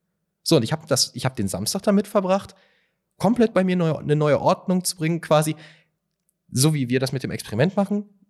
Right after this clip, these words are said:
ein bisschen aufzuräumen in meinem Leben, habe ich das in dem Experiment mental gemacht und in dem Moment auch physisch bei mir. Im, in meinem, in meinen Zimmern, hab aufgeräumt, hab ordentlich gemacht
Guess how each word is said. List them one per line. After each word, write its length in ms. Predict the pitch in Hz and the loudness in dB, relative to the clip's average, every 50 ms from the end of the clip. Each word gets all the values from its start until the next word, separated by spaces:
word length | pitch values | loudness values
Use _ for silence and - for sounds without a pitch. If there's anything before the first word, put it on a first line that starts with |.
| _ _ - | _ _ -6
ein 60 | 120 | -2
bisschen 260 | 123 123 - 110 90 | 0 0 0 0 -2
aufzuräumen 600 | - - 113 - - - - 180 170 175 180 185 180 | -4 -6 -8 -6 -4 -2 -2 -2 -2 -2 -4 -4 -2
in 40 | |
meinem 200 | 185 180 180 185 | -2 -4 -4 -4
Leben, 380 | 180 185 185 190 220 277 - _ _ _ _ _ _ _ _ _ _ _ - - | -4 -4 -4 -4 -4 -6 -8 _ _ _ _ _ _ _ _ _ _ _ -8 -4
habe 140 | 131 127 | -2 -2
ich 80 | 135 131 | 0 0
das 340 | - 120 - - - - _ _ _ _ _ _ | 0 -2 -2 -2 -6 -8 _ _ _ _ _ _
in 80 | - 117 | -4 -2
dem 100 | 120 113 | 0 0
Experiment 500 | - 117 - - 110 104 104 104 107 - | -2 -4 -4 -6 -4 -2 -2 -2 -2 -4
mental 340 | 101 95 - - 110 123 156 | -8 -8 -4 -2 0 0 2
gemacht 240 | 180 202 214 202 - | 2 0 -2 -2 -2
und 80 | 120 | -4
in 140 | 110 101 92 | -4 -4 -2
dem 140 | - 123 147 | 0 0 2
Moment 500 | 180 180 170 165 165 165 180 175 - - _ _ _ _ _ _ _ _ | 2 2 2 0 0 0 -2 -4 -6 -14 _ _ _ _ _ _ _ _
auch 200 | - 131 139 - | 0 2 2 0
physisch 480 | - - - - 110 87 90 - - - | -2 -8 -4 -4 -4 -4 -4 -8 -10 -10
bei 140 | 92 90 85 | -10 -10 -10
mir. 180 | 85 90 - _ _ _ _ _ _ _ _ | -10 -12 -14 _ _ _ _ _ _ _ _
Im, 180 | - 135 139 139 - | -2 0 0 0 0
in 120 | 143 151 | 2 2
meinem, 240 | 156 151 143 139 135 - - - _ - | 4 4 2 0 -2 -6 -12 -20 _ -4
in 100 | - 147 | -2 0
meinen 180 | 143 131 127 131 | 2 2 0 0
Zimmern, 400 | - - 151 156 151 147 147 151 - - - _ _ _ | 0 0 2 2 2 0 0 -4 -10 -20 -20 _ _ _
hab 200 | - 120 - - | -2 -2 -2 2
aufgeräumt, 480 | - 151 151 - - 135 139 135 131 127 | 0 0 0 0 -4 0 0 0 0 -2
hab 140 | 120 - - | -6 -4 0
ordentlich 340 | 123 139 147 143 143 131 - | 2 2 2 0 -4 -8 -8
gemacht 260 | 127 120 123 131 | -6 -6 -6 -8